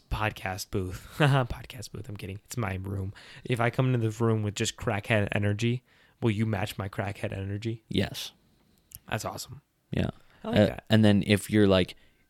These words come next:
Speaker 2: getting all serious, uh, then I'll get serious.
Speaker 1: You just gotta read the room.
Speaker 2: Yeah.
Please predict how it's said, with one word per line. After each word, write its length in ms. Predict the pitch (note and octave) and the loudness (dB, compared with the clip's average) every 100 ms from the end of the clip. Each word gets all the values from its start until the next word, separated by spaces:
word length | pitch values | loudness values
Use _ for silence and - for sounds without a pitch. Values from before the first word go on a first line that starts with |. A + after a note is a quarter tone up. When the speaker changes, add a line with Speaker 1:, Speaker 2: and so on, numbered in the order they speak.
| - G#2+ | -10 0
Speaker 2:
getting 260 | A2+ G2+ | 0 2
all 160 | F#2 F#2+ | 2 0
serious, 1000 | - - A2 G2+ F#2 F2+ E2+ - - - - | 0 2 6 6 6 6 4 0 -4 -8 -10
uh, 120 | D#2 - | -8 -8
then 280 | - F#2+ | -4 -2
I'll 140 | F#2 F#2+ | 0 -2
get 180 | - - | -2 -4
serious. 520 | - - - - - _ _ _ _ | -4 -6 -8 -10 -14 _ _ _ _
Speaker 1:
You 100 | - | -6
just 120 | A#2+ - | -4 -2
gotta 200 | A2 G#2 | -2 0
read 200 | G#2+ G#2 | 0 0
the 100 | G#2+ | 0
room. 300 | G#2+ G#2+ A2 _ _ | 0 -2 -6 _ _
Speaker 2:
Yeah. 160 | C3 | 0